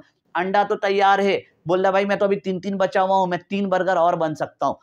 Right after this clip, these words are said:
मसला कौन कर रहा है? कबाब। कबाब कह रहा है मेरे पास तो ही नहीं, मैं तो ख़त्म हो गया। तो जो ख़त्म हो जाए सबसे पहले, ये रहा the reactant who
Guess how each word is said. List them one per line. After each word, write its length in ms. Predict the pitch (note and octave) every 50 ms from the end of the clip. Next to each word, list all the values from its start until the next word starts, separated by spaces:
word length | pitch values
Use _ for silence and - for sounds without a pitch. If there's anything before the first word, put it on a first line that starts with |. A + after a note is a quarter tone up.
| _ _ _ _ _ _ _ D3
मसला 320 | D3+ D3 - E3+ F#3 F#3
कौन 300 | F#3 - F3 F#3+ G3 G3+
कर 180 | F3+ G3+ G3 F#3+
रहा 180 | F#3+ F#3+ G3 F#3+
है? 180 | F#3+ E3 C#3+ D3 - -
कबाब। 400 | D3+ C3+ C3 C3+ C#3 C#3+ B2+ A2 - _ _ _ -
कबाब 340 | D3 D3 D3 D3+ E3+ - -
कह 140 | - D#3+ D3
रहा 120 | D3+ D#3+ D#3+
है 140 | E3 D#3+
मेरे 200 | D3+ C#3+ C3+ C3+
पास 340 | C3 - - B2 A#2+ A2 - -
तो 60 | C3+
ही 140 | C3+ D3+ E3+
नहीं, 100 | F3+ F3
मैं 180 | C#3 B2 A#2+ -
तो 100 | - B2+
ख़त्म 340 | - C#3 C3+ - F#3+ G3+
हो 160 | G3+ F#3+ F#3+ F3+
गया। 220 | D#3+ E3 F3+ E3 - - _ _ _ _ _ _ _ _ _ _ _ -
तो 80 | G#3
जो 280 | F#3 C3 A#2 F3 A3+ A#3+
ख़त्म 400 | - - G#3 F#3+ C4+ - G#3+ A3
हो 260 | G#3+ G#3 F#3+ G3 G3+
जाए 380 | F#3+ E3 F#3 F3+ F#3 G3 G#3 G#3
सबसे 380 | G3+ - F#3+ E3+ - - G#3 G3+
पहले, 480 | G3+ F#3+ F#3 F3+ F3 F#3 G3 G3 F3+
ये 240 | D3 C#3 D#3 E3+ F3+
रहा 120 | F3+ F3+
the 160 | E3+ D3+ E3+ E3+
reactant 460 | E3 E3+ F3 E3 - - G3 F#3+ F3+
who 140 | F3 F3+